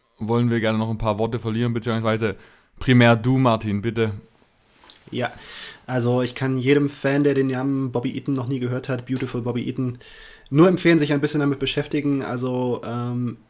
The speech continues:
Speaker 2: Edge, äh, äh, der W W E Hall of Famer, hat, äh, ganz, äh, treffend in einem Tweet ja gesagt, so von wegen, also wer ein Student of the Game ist, wer das Wrestling studiert, der kommt an Bobby Eaton nicht vorbei. Ähm, hat ja nicht nur das Tag Team Wrestling geprägt, er war in den achtzigern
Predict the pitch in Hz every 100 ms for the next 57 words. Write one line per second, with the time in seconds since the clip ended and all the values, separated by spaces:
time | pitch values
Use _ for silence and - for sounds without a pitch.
0 | - 131 139 - - - 131 127 131 127
1 | 127 127 117 117 123 123 120 123 117 123
2 | 123 - 127 127 123 120 - - - -
3 | 123 - 117 120 117 120 117 - - -
4 | 120 113 - 117 120 113 117 113 113 131
5 | 120 120 117 113 117 113 113 120 117 113
6 | 117 117 - 127 120 113 120 120 127 127
7 | 120 117 117 113 - - - - - 123
8 | 120 127 120 113 123 127 127 113 127 123
9 | 113 117 117 113 113 120 117 - 110 117
10 | 131 - - - - - 117 120 120 120
11 | 120 117 120 143 143 139 117 - 127 127
12 | 113 110 110 104 - 104 117 110 120 120
13 | 120 117 120 113 117 - 131 120 117 117